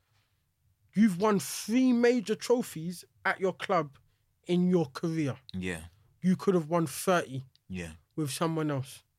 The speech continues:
Speaker 1: And so he's there. And then the other people that would be there are people that I never watch live.
Speaker 2: Okay, that's fine.
Speaker 1: So, like, people that, like, rather I never watched in their peak.
Speaker 2: Mm-hmm.
Speaker 1: So it would be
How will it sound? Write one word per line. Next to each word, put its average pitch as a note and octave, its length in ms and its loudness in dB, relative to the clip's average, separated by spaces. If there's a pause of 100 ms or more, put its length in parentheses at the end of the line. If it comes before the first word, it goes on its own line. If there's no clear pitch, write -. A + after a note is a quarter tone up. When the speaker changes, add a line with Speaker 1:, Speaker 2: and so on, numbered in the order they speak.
(480)
Speaker 1:
And D3+ 320 -2
so C#3+ 640 -2 (2250)
he's G#3 400 -4
there. E3 420 -4 (720)
And G3 240 0
then G3+ 360 -2
the - 220 0
other A3+ 180 0
people G3 420 -4
that F3 200 -4
would E3+ 300 -6
be F3 140 -6
there C#3+ 340 -6 (200)
are C#3+ 100 -4
people C#3+ 300 -6
that D#3+ 80 -4
I C3 60 -2
never D3+ 300 -2
watch C#3+ 280 -8
live. C#3+ 360 -6 (520)
Speaker 2:
Okay, B2+ 220 -6
that's D#3 160 -6
fine. A3+ 120 -2
Speaker 1:
So, G#3+ 60 6
like, F#3 240 2
people G3 280 2
that, F3+ 240 -2
like, F3 260 -2 (260)
rather E3 340 0
I D#3 60 0
never E3 240 -2
watched E3 360 -4
in D#3+ 100 -2
their D3+ 140 -2
peak. C#3 400 -12 (120)
Speaker 2:
Mm-hmm. G2 160 -8
Speaker 1:
So D3+ 400 0
it D#3 60 -6
would D3 260 -8
be C#3+ 400 -6